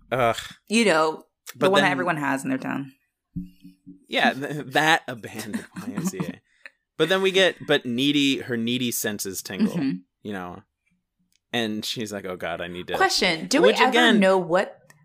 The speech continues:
Speaker 2: what is going on with Needy that she just knows these things? Because this is before she gets bit. I mean,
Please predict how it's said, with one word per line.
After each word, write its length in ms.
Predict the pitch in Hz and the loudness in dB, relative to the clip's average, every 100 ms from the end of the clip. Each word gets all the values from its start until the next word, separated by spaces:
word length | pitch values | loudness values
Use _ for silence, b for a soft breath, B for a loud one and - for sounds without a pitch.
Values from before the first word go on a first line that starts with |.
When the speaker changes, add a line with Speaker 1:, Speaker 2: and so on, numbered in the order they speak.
| - | -14
Speaker 2:
what 280 | 175 254 523 | 0 2 4
is 120 | 349 | 2
going 200 | 226 226 | 2 4
on 100 | 208 196 | 2 0
with 80 | 170 | -4
Needy 180 | 180 160 | -2 0
that 100 | - | 0
she 80 | 170 | -2
just 200 | 170 156 | -2 -2
knows 480 | 147 151 151 151 | -2 2 2 0
these 240 | - 139 - | -2 -2 -2
things? 380 | 135 120 135 - | -4 -4 -4 -4
Because 200 | 185 226 | 0 0
this 100 | 311 | -2
is 60 | |
before 720 | 381 311 - 202 180 175 170 175 B B B B | -4 -4 -2 0 2 0 -2 -8 B B B B
she 300 | - - - | -6 0 0
gets 380 | - 165 - - - _ _ _ - 139 | 2 0 0 -10 -14 _ _ _ -12 0
bit. 180 | 156 | 0
I 40 | 165 | 2
mean, 180 | 170 | -4